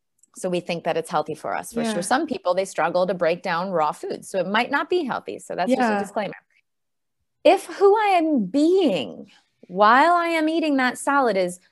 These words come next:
Speaker 1: stressed out, on the go,
Speaker 2: Yeah.
Speaker 1: multitasking, and, you know, time warping into the future and worrying about something in the future or reminiscing on, you know, ruminating on something that happened in the past. If who I am being is stressed A F,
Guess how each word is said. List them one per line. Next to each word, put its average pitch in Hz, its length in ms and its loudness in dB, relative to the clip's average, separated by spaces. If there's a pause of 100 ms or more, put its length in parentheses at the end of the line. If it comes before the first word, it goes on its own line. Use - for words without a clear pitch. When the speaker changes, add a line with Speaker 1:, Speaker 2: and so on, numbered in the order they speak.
(120)
Speaker 1:
stressed - 480 -2
out, 165 340 0 (100)
on 240 200 4
the 339 100 0
go, 185 440 4
Speaker 2:
Yeah. 202 60 -2
Speaker 1:
multitasking, 220 960 0
and, 190 320 -4
you 208 80 -2
know, 175 240 2 (1500)
time 339 260 2
warping 330 320 4
into 277 220 -2
the 233 100 4
future 269 380 -2
and 208 280 -2
worrying 262 580 4
about 254 280 4
something 247 260 -2
in 220 80 -4
the 214 60 -4
future 220 340 -4
or 202 200 2
reminiscing 247 800 -2
on, 190 440 -6
you 185 120 -6
know, 165 320 -8
ruminating 233 800 0
on 185 120 -4
something 233 300 -4
that 233 160 -2
happened 214 280 -2
in 202 60 -6
the 185 80 -6
past. 185 300 -8 (260)
If 214 120 -4
who 339 380 2
I 254 140 -2
am 240 240 0
being 202 400 -4
is 190 180 -4
stressed 196 600 -2
A 202 200 2
F, - 520 -4